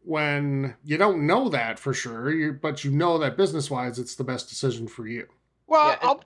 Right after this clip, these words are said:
Speaker 2: I'll argue. All right, Graham, you go here, but I'm gonna argue
Speaker 1: Yeah,
Speaker 2: that
Speaker 1: Graham, go
Speaker 2: point.
Speaker 1: ahead.
Speaker 3: Well, I was gonna say, especially you, when you have all this stuff that you're just, like, dripping, like, a little bit here and a little bit there and a little bit there leading up to E three.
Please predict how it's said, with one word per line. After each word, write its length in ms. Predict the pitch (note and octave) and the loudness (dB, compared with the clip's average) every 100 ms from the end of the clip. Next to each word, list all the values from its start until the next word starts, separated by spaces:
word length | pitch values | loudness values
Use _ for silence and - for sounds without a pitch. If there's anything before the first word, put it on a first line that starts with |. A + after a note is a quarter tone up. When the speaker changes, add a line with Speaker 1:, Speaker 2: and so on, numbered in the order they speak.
| - | 2
Speaker 2:
I'll 240 | C4+ D#4 | 4 4
argue. 380 | G3 G3+ F3 E3+ | 0 -4 -6 -6
All 100 | G#3+ | 0
right, 140 | G#3+ G#3 | 0 2
Graham, 280 | B3+ B3+ | 2 2
you 80 | B3+ | 0
go 120 | A#3 | -2
here, 200 | G3+ G3+ | -2 -4
but 120 | D#3+ F3 | -4 -2
I'm 100 | A3+ | -2
gonna 120 | D#3 | 0
argue 220 | F3 F#3+ | 0 2
Speaker 1:
Yeah, 60 | D3 | -2
Speaker 2:
that 40 | |
Speaker 1:
Graham, 140 | D3 | -2
go 40 | C#3+ | -4
Speaker 2:
point. 100 | - | -6
Speaker 1:
ahead. 80 | - | -4
Speaker 3:
Well, 180 | G3 A3 | 4 6
I 20 | |
was 100 | G#3 | 4
gonna 120 | G3+ | 0
say, 160 | G3 G3 | 0 0
especially 600 | F#3+ G3+ G#3+ A#3+ A3 G3 | 0 -4 -4 -4 -4 -2
you, 100 | F3+ | 2
when 140 | F3 | 4
you 60 | E3+ | 4
have 100 | E3 | 4
all 140 | E3 | 4
this 180 | D#3+ D#3 | 2 -4
stuff 460 | - - E3 D#3+ - | -10 -4 0 0 0
that 180 | - C3+ | -6 -4
you're 100 | C3+ | -6
just, 220 | C#3 C3 | -6 -2
like, 200 | C3 A2+ | -2 -2
dripping, 720 | B2+ D3+ D#3 C#3+ C3+ B2+ A2 | -4 -4 0 0 0 -2 0
like, 240 | B2 A2+ - | 0 -2 -6
a 40 | |
little 240 | B2+ C3+ C3+ | -2 0 2
bit 240 | C3+ B2+ | 2 2
here 260 | C3 C3+ C3 | 2 4 4
and 80 | B2+ | 4
a 60 | |
little 140 | B2+ B2+ | 0 0
bit 180 | C3 | 0
there 220 | - C3 C3 | 4 4 4
and 100 | B2+ | 2
a 20 | |
little 160 | B2+ | -2
bit 60 | B2 | 0
there 220 | C3 C3 | 4 4
leading 280 | B2+ C3 C3 | 4 2 2
up 140 | B2+ | 0
to 80 | - - | -2 -8
E 160 | C3+ | -8
three. 600 | C3 - C#3+ C3+ G#2 A2 | -8 -2 0 2 0 -6